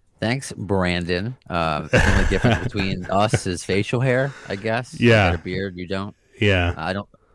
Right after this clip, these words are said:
Speaker 1: Are you? Uh, do you have nothing on top like myself?
Speaker 2: Oh yeah, I'm clean shaven up there. Um, I got a little peach fuzz right now,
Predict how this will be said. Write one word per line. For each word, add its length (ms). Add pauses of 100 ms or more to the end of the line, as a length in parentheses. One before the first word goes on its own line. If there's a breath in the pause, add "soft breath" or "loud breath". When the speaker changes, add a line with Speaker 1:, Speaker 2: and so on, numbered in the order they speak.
(120)
Speaker 1:
Are 80
you? 240
Uh, 280
do 120
you 40
have 80
nothing 260
on 120
top 300
like 180
myself? 440 (580 soft breath)
Speaker 2:
Oh 140
yeah, 200
I'm 300 (540)
clean 320
shaven 440
up 200
there. 440 (160)
Um, 440 (580 loud breath)
I 80
got 140
a 80
little 360
peach 340
fuzz 380
right 160
now, 320